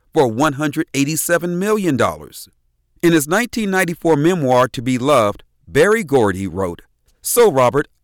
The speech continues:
I'd like to thank you for moving Jobet from a holding company for our copyrights into a highly profitable,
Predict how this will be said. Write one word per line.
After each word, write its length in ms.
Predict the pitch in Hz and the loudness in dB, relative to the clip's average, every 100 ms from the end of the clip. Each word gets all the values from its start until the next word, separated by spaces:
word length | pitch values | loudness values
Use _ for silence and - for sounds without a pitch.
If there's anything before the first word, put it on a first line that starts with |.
| - | -2
I'd 140 | 202 | 0
like 240 | 202 202 - | 2 -2 -2
to 100 | 123 | -6
thank 360 | - 190 170 | -2 -4 -2
you 100 | 165 | -6
for 240 | 135 123 120 | -4 -2 0
moving 380 | 160 202 202 | 0 0 -2
Jobet 420 | 165 160 143 143 - | 0 -2 0 0 -2
from 180 | 151 | -4
a 100 | 127 | -2
holding 440 | 110 - 214 202 180 | -2 0 0 0 -6
company 460 | - 160 143 139 131 | -6 -6 -4 -6 -4
for 200 | 147 127 | 0 2
our 80 | 117 | 2
copyrights 800 | - 220 220 143 120 110 - - - | 2 0 0 0 0 0 -4 -6 0
into 320 | 170 - 151 | 0 2 2
a 80 | 120 | 2
highly 420 | - 190 208 208 | 0 0 0 -4
profitable, 680 | - 185 190 123 - 104 | -2 0 0 -4 -6 -6